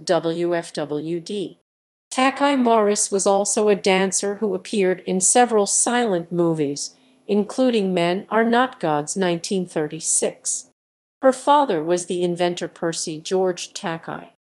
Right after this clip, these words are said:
Kathleen was born on twenty-four January eighteen ninety-nine, Johannesburg, South Africa, and died in North Curry,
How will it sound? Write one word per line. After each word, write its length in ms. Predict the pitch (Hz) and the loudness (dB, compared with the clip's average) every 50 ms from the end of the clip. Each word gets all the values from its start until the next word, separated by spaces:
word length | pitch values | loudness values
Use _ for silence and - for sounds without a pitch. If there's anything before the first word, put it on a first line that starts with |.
| _ _ _ _ _ _ _ | _ _ _ _ _ _ _
Kathleen 640 | - - 254 285 277 285 - 262 247 226 214 208 | -4 -2 -2 -2 -2 -4 -4 -4 -4 -4 -4 -4
was 180 | 185 190 185 180 | -2 -4 -4 -4
born 380 | 165 - 180 175 170 170 175 185 | -4 -4 -2 -2 -2 -2 -4 -4
on 180 | 175 170 175 | -6 -6 -6
twenty-four 760 | 175 - - 208 202 202 - 196 185 - - 196 190 190 185 | -8 -6 -6 -6 -4 -4 -6 -8 -8 -6 -4 -2 0 0 -2
January 760 | 185 - 185 180 180 180 180 170 170 175 170 170 170 175 175 175 | -2 -2 -2 -2 0 0 -2 -2 0 0 0 0 0 -2 -4 -4
eighteen 500 | 175 165 165 165 - - 185 180 170 165 | -6 -8 -8 -8 -8 -8 -6 -6 -4 -4
ninety-nine, 840 | 160 160 160 160 165 165 190 180 170 170 160 160 170 160 165 165 165 | -6 -6 -6 -6 -8 -8 -6 -6 -4 -4 -4 -4 -4 -6 -6 -6 -6
Johannesburg, 1000 | - 170 160 156 160 160 202 202 196 196 185 - - - 156 139 139 143 147 - - _ _ _ _ _ | -4 -4 -4 -4 -4 -6 -6 -6 -6 -4 -6 -6 -6 -6 -6 -6 -4 -6 -8 -12 -18 _ _ _ _ _
South 460 | - - - - 240 226 226 220 - - - | -10 -6 -2 0 2 2 2 0 -4 -6 -4
Africa, 640 | 220 220 233 226 - 226 202 - - 196 196 190 - - | -2 -2 -2 -4 -6 -8 -8 -6 -6 -6 -6 -6 -6 -6
and 220 | 196 196 185 180 | -4 -4 -2 0
died 340 | 196 180 175 175 175 170 175 | 0 0 0 0 -2 -2 -4
in 180 | 175 170 170 | -4 -4 -4
North 380 | 170 165 160 160 165 165 - - | -4 -2 -2 -2 -4 -6 -10 -16
Curry, 500 | - - - 196 170 156 151 143 156 - | -10 -4 -2 -2 0 0 -2 -4 -6 -10